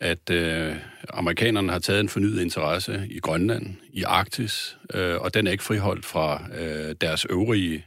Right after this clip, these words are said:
øh, mere, øh, potente optræden over for både Rusland og, og over for Kina. Så hvis vi vil være, øh, med og have indflydelse, så bliver vi nødt til at spille efter det partitur, som, øh, U S A har lagt frem.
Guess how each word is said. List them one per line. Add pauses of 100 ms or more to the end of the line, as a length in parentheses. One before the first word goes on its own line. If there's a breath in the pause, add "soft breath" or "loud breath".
(160)
øh,
mere, (440)
øh,
potente
optræden (160)
over
for
både
Rusland
og,
og
over
for
Kina. (540 soft breath)
Så
hvis
vi
vil
være, (340)
øh,
med (180)
og
have
indflydelse,
så
bliver
vi
nødt
til
at
spille
efter
det
partitur,
som,
øh,
U
S
A
har
lagt
frem.